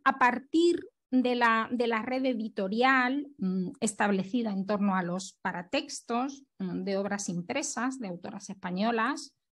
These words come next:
hasta mil ochocientos, que, que les decía, eh,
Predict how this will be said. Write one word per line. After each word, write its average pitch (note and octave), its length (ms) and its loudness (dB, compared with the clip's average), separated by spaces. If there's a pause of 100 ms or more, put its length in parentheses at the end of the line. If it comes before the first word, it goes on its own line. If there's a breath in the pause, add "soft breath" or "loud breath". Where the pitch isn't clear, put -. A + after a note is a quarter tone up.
(280)
hasta F#3+ 200 -4
mil F3+ 120 0
ochocientos, C4 760 -6
que, E3 300 -8 (100)
que G3 80 -2
les F3+ 180 -6
decía, B3+ 540 2 (600 loud breath)
eh, G3+ 280 0